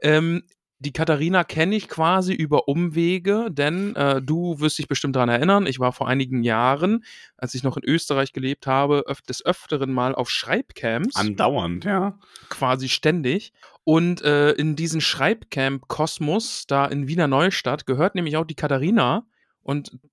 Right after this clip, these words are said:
Speaker 1: darüber kennt man sich dann quasi. Ich glaub, live gesehen haben wir uns aber nie. Aber man kennt sich eben so. Dann so vielleicht noch über die Bande Jacqueline Meyerhofer. Ja, da, da kann ich dann demnächst auch noch mal ein, ein Buch vorstellen.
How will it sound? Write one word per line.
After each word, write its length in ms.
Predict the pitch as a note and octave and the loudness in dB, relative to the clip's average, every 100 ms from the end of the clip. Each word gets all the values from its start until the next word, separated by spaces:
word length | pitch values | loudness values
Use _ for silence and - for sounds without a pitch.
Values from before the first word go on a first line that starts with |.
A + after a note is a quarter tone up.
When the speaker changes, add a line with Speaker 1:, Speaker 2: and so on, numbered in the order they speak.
| _ | _
Speaker 1:
darüber 460 | C#3 C#3+ D#3 D#3 C#3 | -2 -2 0 0 0
kennt 360 | - F3 A#3 C3+ | 0 0 0 -2
man 180 | C3+ | -2
sich 160 | B2 B2 | -4 -6
dann 240 | A#2+ A#2+ | -4 -4
quasi. 600 | - A#2 A2 A2+ B2 G3+ C4 | -4 -2 0 -2 -4 -6 -8
Ich 140 | - | -8
glaub, 180 | C#3 C3+ | -8 -4
live 300 | C3+ F#3 - | 0 0 0
gesehen 320 | G3+ F3 F3+ | -4 -4 -2
haben 140 | F3+ F#3 | -4 -4
wir 60 | |
uns 140 | F3 - | -8 -6
aber 240 | D#3 D#3 | -4 -4
nie. 560 | D3+ D#3 E3 A2+ A2 - _ _ - | -4 -4 -4 -4 -8 -14 _ _ -4
Aber 160 | D3 | -2
man 100 | D3+ - | -2 -2
kennt 220 | D#3+ D#3+ | -6 -6
sich 220 | A2+ - | -10 -10
eben 300 | G#2 G#2+ G#2+ | -10 -8 -8
so. 300 | A2 G#2+ A2+ _ _ _ _ | -6 -6 -6 _ _ _ _
Dann 120 | B2 | -6
so 220 | B2 C3 - _ | -2 -4 -6 _
vielleicht 220 | - B2+ | -6 -4
noch 140 | C#3 C3 | -4 -2
über 160 | C3 | -2
die 100 | B2+ | -4
Bande 460 | B2 C3 D3+ C#3 B2+ | -2 -2 0 -2 -6
Jacqueline 520 | - C3 C3 B2+ C#3+ C#3 | -6 -6 -6 -12 -8 -2
Meyerhofer. 800 | C3+ F3 F3+ G3 - F#3+ G3+ - _ _ _ | 0 0 2 0 0 -2 -4 -8 _ _ _
Ja, 260 | C3 B2 B2+ _ _ _ - | 0 0 -2 _ _ _ -4
da, 120 | C#3+ C#3 C3+ | -4 -4 -6
da 200 | D3 C3+ | -2 0
kann 180 | B2 C3 | -2 -6
ich 60 | A#2+ | -2
dann 140 | B2 | 0
demnächst 260 | A#2+ A#2+ A#2 | 0 -2 -2
auch 60 | A#2+ | -2
noch 100 | A#2+ | -2
mal 120 | A2+ | -2
ein, 140 | A2+ | -2
ein 240 | A2 A2+ A2 | -4 -6 -8
Buch 140 | A#2+ | -8
vorstellen. 400 | - A#2 C3+ | -8 -4 -4